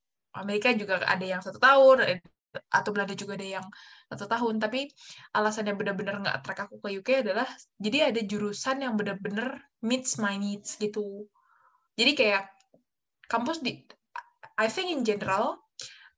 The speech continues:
eh, edukasi, pendidikan tuh adalah satu hal yang benar-benar penting di U K. Even di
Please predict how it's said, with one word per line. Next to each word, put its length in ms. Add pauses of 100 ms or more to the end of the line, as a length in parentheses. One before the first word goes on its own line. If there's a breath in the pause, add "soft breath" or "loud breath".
(220)
eh, 360
edukasi, 800
pendidikan 560
tuh 120
adalah 400
satu 240
hal 320
yang 320
benar-benar 480
penting 320
di 160
U 80
K. 200 (360 soft breath)
Even 480
di 400